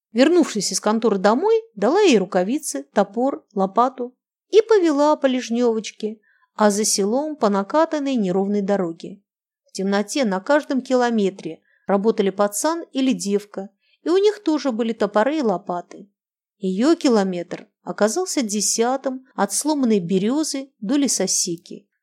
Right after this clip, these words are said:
Пока шли, совсем рассвело. Тётка сама показала ей, как нужно рубить. Манечка быстро приноровилась и при ней отколола несколько бугорков льда.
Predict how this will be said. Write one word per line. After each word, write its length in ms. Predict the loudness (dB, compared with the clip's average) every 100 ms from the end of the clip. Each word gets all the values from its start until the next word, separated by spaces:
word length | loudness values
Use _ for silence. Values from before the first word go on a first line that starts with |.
| _ _ _
Пока 260 | -10 -4 -4
шли, 260 | -2 0 0
совсем 480 | 0 -4 -4 -4
рассвело. 720 | -2 -4 -6 -6 -4 -6 -8 _ _ _ _ _ _ 0
Тётка 240 | 0 2
сама 380 | 2 4 4 4
показала 540 | 2 0 0 2 0
ей, 200 | 0 -2
как 300 | 2 2 2
нужно 320 | 0 0 2 0
рубить. 500 | 0 -4 -12 -16 -20 _ _ _ _ -2
Манечка 400 | 0 0 0 -2
быстро 460 | 0 0 0 -4
приноровилась 1040 | -2 0 0 2 0 0 -4 -4 -8 -12 _ _ _
и 140 | -6
при 180 | 0 0
ней 240 | 2 0 0
отколола 480 | 2 2 4 2
несколько 520 | 0 0 -2 -4 -6 -8
бугорков 540 | -2 -2 -2 -6 -4
льда. 460 | -4 -4 -8 -8